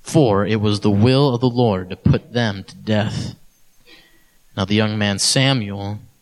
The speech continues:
continued to grow in stature and in favor with the Lord, and also with man.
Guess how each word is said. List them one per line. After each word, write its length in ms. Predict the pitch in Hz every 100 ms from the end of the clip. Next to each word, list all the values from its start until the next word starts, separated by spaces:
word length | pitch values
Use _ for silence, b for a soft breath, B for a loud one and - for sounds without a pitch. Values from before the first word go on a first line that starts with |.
| _
continued 600 | - 98 - - 135 143
to 80 | 139
grow 600 | 123 123 120 101 98 98 - b -
in 120 | 98
stature 800 | - - 120 135 - 135 143 135
and 140 | 123 120
in 80 |
favor 440 | 117 - 117 104 95
with 160 | 101
the 80 | -
Lord, 460 | 104 107 101 98 101 B B B
and 140 | 104 107
also 260 | 117 -
with 220 | 95 95
man. 440 | 104 101 95 95